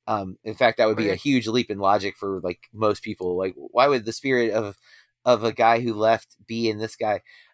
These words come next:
Speaker 1: And it, it is for, it's foreshadowed because Ada has the nightmare of him dying.
Speaker 2: Mm.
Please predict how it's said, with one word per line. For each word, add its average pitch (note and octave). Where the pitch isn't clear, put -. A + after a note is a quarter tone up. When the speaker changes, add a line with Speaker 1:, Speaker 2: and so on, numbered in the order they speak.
Speaker 1:
And C3+
it, D#3
it D#3+
is G#3
for, D3+
it's B2+
foreshadowed A#2
because A2
Ada C3+
has A#2+
the A2+
nightmare F#2+
of B2
him G#2
dying. F2
Speaker 2:
Mm. G3